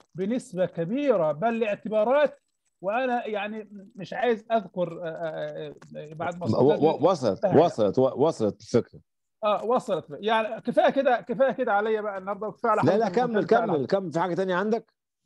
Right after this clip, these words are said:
Speaker 1: لا، ال-، ال-، اللي أنا مدير اجتماع الوصف الوظيفي، آه، الوصف الوظيفي خل-، لا، ما فيش حاجة غير كده، كفاية. كويس أوي.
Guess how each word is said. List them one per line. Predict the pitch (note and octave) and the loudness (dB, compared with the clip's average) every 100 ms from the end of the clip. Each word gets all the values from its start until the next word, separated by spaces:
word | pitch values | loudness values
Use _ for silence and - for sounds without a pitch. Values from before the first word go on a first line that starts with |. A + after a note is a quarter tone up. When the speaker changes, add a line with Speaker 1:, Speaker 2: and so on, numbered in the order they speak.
| - | -14
Speaker 1:
لا، | F#3 G#3 A3+ A3+ - G3+ | -10 -2 2 2 0 -6
ال-، | G3 G3+ G3 G3+ | -4 -4 -2 0
ال-، | G3+ F#3+ F#3+ F#3 F3+ F#3 F3+ E3 | 2 2 2 -2 -4 -2 0 0
اللي | E3+ F3+ G3 | -2 -4 -4
أنا | F#3+ F#3+ | -4 -4
مدير | F#3+ F#3 F#3+ | -4 -8 -6
اجتماع | E3 C#3+ _ - F#3+ | -8 -12 _ -10 -6
الوصف | F3+ G3+ - | -6 -6 -8
الوظيفي، | E3 D#3 E3+ G3 | -10 -8 -8 0
آه، | G3 F3 | 0 0
الوصف | F#3+ A3 - | -2 -4 -6
الوظيفي | G3 F3+ E3 A#3+ - B3 A3+ - | -2 -2 -2 -6 -6 -6 -8 -2
خل-، | A#3 A#3 A3 | 0 0 0
لا، | B3 - | -2 -2
ما | F3 E3+ | -6 -4
فيش | A3 - | -6 -4
حاجة | A3 F3+ | -4 -4
غير | D#3+ | -6
كده، | C#3+ D#3+ | -8 -12
كفاية. | - - - | -12 -14 -6
كويس | G3+ - | -6 -6
أوي. | D#3+ | -10